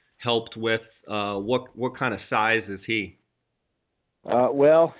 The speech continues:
Speaker 2: <laughs> you'd have to see him in person to appreciate it, but, uh, he's a,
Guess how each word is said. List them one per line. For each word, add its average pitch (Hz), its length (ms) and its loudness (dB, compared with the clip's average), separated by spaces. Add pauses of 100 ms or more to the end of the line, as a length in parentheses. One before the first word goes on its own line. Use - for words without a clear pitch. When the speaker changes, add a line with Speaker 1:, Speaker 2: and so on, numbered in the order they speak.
Speaker 2:
<laughs> - 480 -20
you'd 160 180 0
have 185 220 4
to 165 200 -8
see 180 100 -6
him 160 160 -4
in 139 100 -6
person 143 400 -6
to 127 100 -10
appreciate 120 540 -8
it, 127 180 -8
but, 117 280 -2 (840)
uh, 104 200 -8
he's 135 280 -4
a, 123 320 2